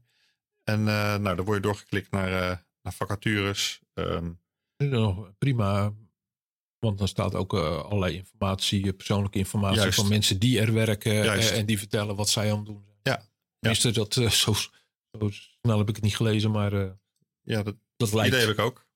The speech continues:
Speaker 1: Ja, is wel netjes gedaan.
Speaker 2: Ja.
Speaker 1: Ehm, ik heb nog één dingetje wat me opvalt bij het Maxima Medisch Centrum. Als je helemaal naar boven gaat, dus even de andere kant op, echt in de header, dan staat het logo van Maxima M C. Dan staat er vertaal, maar daarnaast staat een knopje standaard. Zie je dat?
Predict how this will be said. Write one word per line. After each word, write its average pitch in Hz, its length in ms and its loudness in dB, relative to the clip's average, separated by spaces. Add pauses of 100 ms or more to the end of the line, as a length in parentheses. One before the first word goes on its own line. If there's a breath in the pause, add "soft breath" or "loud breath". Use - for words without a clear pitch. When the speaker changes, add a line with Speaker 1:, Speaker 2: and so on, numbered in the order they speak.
Speaker 1:
Ja, 101 300 -4 (160)
is - 300 -6
wel 117 140 0
netjes 117 280 -2
gedaan. 85 400 -4
Speaker 2:
Ja. - 200 -2 (760)
Speaker 1:
Ehm, 143 400 2 (640)
ik - 260 -4
heb 143 80 -4
nog 185 120 0
één 196 160 4
dingetje 185 260 4
wat 165 80 4
me 170 60 2
opvalt 147 280 0
bij 117 100 2
het 113 100 -2
Maxima 127 300 0
Medisch 117 260 4
Centrum. 107 400 0 (200)
Als - 160 0
je 143 60 4
helemaal 147 280 4
naar 135 120 2
boven 139 340 2
gaat, 110 400 0
dus - 200 -2
even 117 260 0
de 110 60 2
andere 117 220 2
kant 151 280 0
op, 127 180 -2 (480 loud breath)
echt - 220 -2
in 127 100 2
de 113 80 4
header, 135 460 2 (760)
dan 110 100 -2
staat 120 240 2
het 110 120 -2
logo 135 340 0
van 135 180 -2
Maxima 139 580 0
M 127 40 2
C. - 140 0
Dan - 920 -4
staat 113 140 -2
er 120 60 -2
vertaal, 139 340 -2
maar 139 100 2
daarnaast 139 280 0
staat 127 140 -2
een 123 60 -4
knopje - 300 -6
standaard. 104 760 0
Zie - 180 -4
je 143 60 2
dat? 180 260 -6